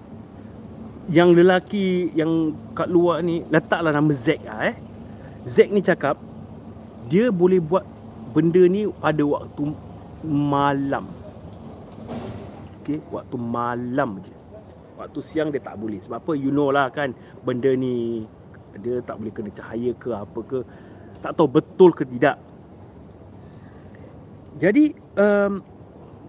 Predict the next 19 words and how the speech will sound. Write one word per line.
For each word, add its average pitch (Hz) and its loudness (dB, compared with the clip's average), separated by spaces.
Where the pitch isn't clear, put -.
si 165 4
Ab-, 143 -2
Abu 143 2
ni 180 4
dah 127 2
tertarik 127 -2
tau. 107 -12
Terus, 180 2
dia 117 -4
datang 123 -4
dekat 123 -6
dengan 107 -6
Zack. 110 -8
Dia 101 -8
beri 98 -12
salam. 107 -8
Ah, 120 0
dia 113 -8
tanya, 127 -2